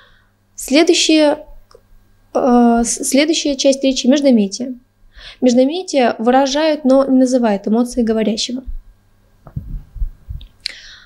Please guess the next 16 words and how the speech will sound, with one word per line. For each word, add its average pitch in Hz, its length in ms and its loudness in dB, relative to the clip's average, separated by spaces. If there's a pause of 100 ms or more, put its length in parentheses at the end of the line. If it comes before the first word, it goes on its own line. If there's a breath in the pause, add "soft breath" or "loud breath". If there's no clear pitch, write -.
(500 loud breath)
Вот 311 220 4
мы 311 100 0
и 277 40 -2
подошли 269 600 0 (160)
к, 277 420 4 (1160)
э, 226 460 -10
изучению, 247 840 -2 (1300)
э, 226 500 -4 (180)
одной 240 460 0
из 247 140 -4
частей 254 360 0
речи, 208 360 0 (320)
к - 80 -10
примеру, 262 640 0 (360)
э, 220 280 -2
существительного. 226 840 0